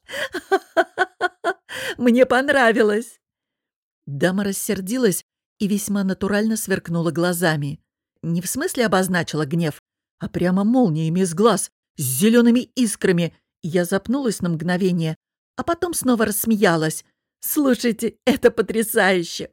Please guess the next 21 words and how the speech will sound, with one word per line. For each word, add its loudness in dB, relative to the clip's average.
очень 2
натурально! -2
Вы, 2
наверное, 4
из -4
театра 0
на 4
углу. 0
Говорили 2
мне, 4
там 0
актёры -2
и 2
спецэффекты -2
супер». -2
<laughs> -2
За -2
окном -4
стало -6
совсем -4
темно. -2